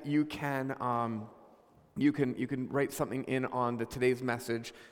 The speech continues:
text box, and I'll get that right, right into my, uh, right into my inbox, and, and it's, it's just a great way to, to share. See,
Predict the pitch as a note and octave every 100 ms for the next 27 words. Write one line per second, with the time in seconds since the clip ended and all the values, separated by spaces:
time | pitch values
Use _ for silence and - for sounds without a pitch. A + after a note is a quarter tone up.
0 | - - B2 - A#2+ A#2+ - A2+ A2 A2
1 | G2+ - G2+ - - - G#2+ G#2 G#2 G#2
2 | G#2 G2+ G2+ G2+ - - - - - -
3 | - - _ _ _ _ - A2+ B2+ C3+
4 | C#3 B2 D#3+ F3+ C#3+ G#2 - A2 G#2+ -
5 | A2 G#2+ A2 - - - B2 - D#3+ D3+
6 | F#3 F3+ E3 E3+ D#3+ D#3+ D3+ - C#3+ -
7 | D#3+ C3 G2+ - - - - - - -
8 | - A3+ G#3+